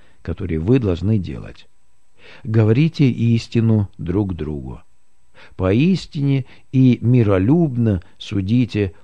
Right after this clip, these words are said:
у ворот ваших». Друзья дорогие, те, кто спасены благодатью Господа Иисуса Христа, должны на делах показать свою веру в Него и своим поведением оправдывать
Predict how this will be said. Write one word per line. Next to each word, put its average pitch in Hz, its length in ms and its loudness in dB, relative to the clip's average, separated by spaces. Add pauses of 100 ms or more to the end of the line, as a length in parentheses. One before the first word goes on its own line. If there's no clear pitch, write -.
у 98 160 -2
ворот 90 500 -2
ваших». - 800 -8 (1080)
Друзья 143 340 2
дорогие, 90 380 0
те, 139 400 0
кто 107 440 -2
спасены 98 640 -2
благодатью 90 720 -2
Господа 82 680 -4 (300)
Иисуса 101 520 -2
Христа, - 480 -14 (260)
должны 117 580 0 (220)
на 139 240 6
делах 127 600 0 (240)
показать 95 520 -2
свою 98 380 -2
веру 120 440 4 (200)
в 92 100 -4
Него 104 420 0 (600)
и 127 120 0
своим 117 520 0
поведением 101 880 0 (240)
оправдывать 123 840 -2